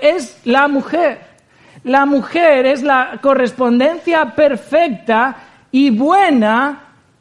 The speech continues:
que el hombre necesita, porque ella, la mujer, ha sido creada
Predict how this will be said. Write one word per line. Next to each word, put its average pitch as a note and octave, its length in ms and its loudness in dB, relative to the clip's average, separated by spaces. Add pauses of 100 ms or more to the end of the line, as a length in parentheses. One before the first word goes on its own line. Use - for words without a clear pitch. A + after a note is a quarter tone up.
que C4+ 300 2
el C4 240 2
hombre E4 460 2
necesita, C#4 1120 -2 (1300)
porque B3 560 2
ella, C4 380 2
la B3+ 180 4
mujer, B3 480 0
ha A#3 100 0
sido D4 480 0
creada B3+ 720 0